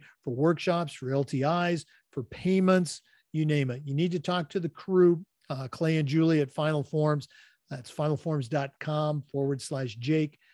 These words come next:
uh, and find out exactly what Final Forms can do for you and your school. Um, we'll say thank you to Hudl. As a football coach, I used Hudl for years. As an athletic director,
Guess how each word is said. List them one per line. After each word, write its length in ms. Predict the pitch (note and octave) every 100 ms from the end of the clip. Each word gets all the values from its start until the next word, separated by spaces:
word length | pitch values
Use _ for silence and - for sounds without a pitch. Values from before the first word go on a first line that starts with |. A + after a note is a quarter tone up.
| _ _
uh, 280 | C3+ C3 D3
and 380 | G#3+ C#3+ C3 C#3
find 280 | - D#3+ D#3
out 160 | D3 C#3
exactly 500 | A2+ D3+ D3 D3+ C3+
what 160 | C#3
Final 260 | - C3+ C3+
Forms 300 | - B2+ A#2+
can 120 | C#3
do 160 | B2 B2+
for 160 | -
you 340 | A#2+ B2 C3+ C3
and 100 | B2
your 160 | B2
school. 400 | A#2 - C3+ A2+ _ _ - _ - _ _ _
Um, 300 | F3 F#3 G3 - _ _
we'll 120 | C#3 C3
say 180 | E3
thank 280 | D3 D#3+ D3+
you 80 | F#3+
to 80 | F#3
Hudl. 300 | D3+ G3 C#3 _ _ _ -
As 140 | A#2
a 40 |
football 300 | A#2 E3+ F3
coach, 380 | E3 F3+ F3 - -
I 80 |
used 220 | C#3+ C#3+ C3
Hudl 300 | C#3+ C#3+ C3
for 100 | C#3+
years. 380 | C#3 C#3 A2 - _ _ -
As 120 | C3
an 60 | C#3
athletic 440 | B2 D#3 A3 F3
director, 460 | D#3 D#3 D#3+ D3+